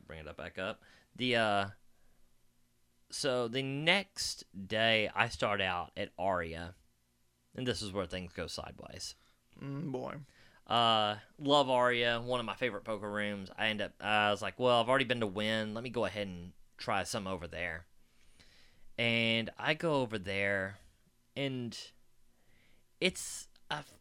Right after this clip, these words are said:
Speaker 1: somewhat soft table. Uh,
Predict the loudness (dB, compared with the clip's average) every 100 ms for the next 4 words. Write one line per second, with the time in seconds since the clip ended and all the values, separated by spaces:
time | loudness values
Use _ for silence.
0 | _ -20 -12 -2 0 2 0 0 -2 -2
1 | -2 -6 -6 -4 -2 -2 -4 -8 -20 -20
2 | -20 _ _ _ _ _ _ _ _ -18
3 | -8 -4 -2 -2